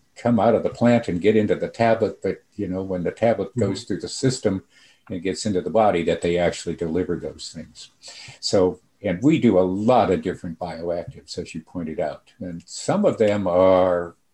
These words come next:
Speaker 1: you know, relatively easy to do, but most of them, because of the demands we put on our formulations, are very, very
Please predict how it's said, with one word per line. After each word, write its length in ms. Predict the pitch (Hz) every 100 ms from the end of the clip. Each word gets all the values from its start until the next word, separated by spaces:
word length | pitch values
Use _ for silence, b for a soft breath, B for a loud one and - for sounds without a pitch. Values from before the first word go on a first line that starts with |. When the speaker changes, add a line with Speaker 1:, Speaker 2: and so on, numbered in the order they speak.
| _
Speaker 1:
you 120 | 120 104
know, 240 | 101 107 -
relatively 880 | 113 98 113 156 160 - 165 165 160
easy 440 | 151 160 160 156
to 180 | 151 160
do, 320 | 151 165 165
but 240 | 160 101 - _ _ b b b
most 500 | 107 107 110 135 135
of 80 | 117
them, 240 | 98 95 90
because 320 | 87 110 98
of 120 | 82
the 60 | 90
demands 500 | 85 98 123 123 95
we 120 | 85
put 220 | - 90
on 220 | 87 82
our 320 | 78 78 78
formulations, 880 | 80 - 90 78 76 87 92 69 -
are 80 | 73
very, 380 | 78 82 78 78 _ - -
very 240 | 80 76